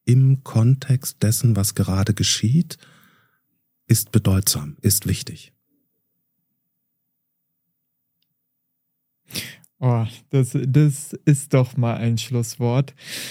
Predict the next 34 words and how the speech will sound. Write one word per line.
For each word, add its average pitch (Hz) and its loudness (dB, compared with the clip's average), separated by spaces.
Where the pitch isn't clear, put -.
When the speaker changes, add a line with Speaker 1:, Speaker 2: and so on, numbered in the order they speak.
Speaker 2:
Äh, 127 2
vielen 151 4
Dank, 143 2
äh, 131 0
Tillmann, 143 4
dass, 123 0
äh, 117 -2
wir 131 2
diesen 127 2
zugegeben 135 2
oberflächlichen 127 0
Blick 147 2
noch, 120 0
ähm, 117 -2
da 117 0
haben 147 2
oder 131 4
da, 127 -2
darauf 127 2
werfen 147 2
konnten. 170 2
Aber 131 4
vielleicht 131 2
ergibt 135 0
sich 135 2
ja 120 0
nochmal 123 2
eine 120 2
Gelegenheit, 127 2
das 117 -2
Thema, 120 0
äh, 110 -4
zu - -6
vertiefen 147 2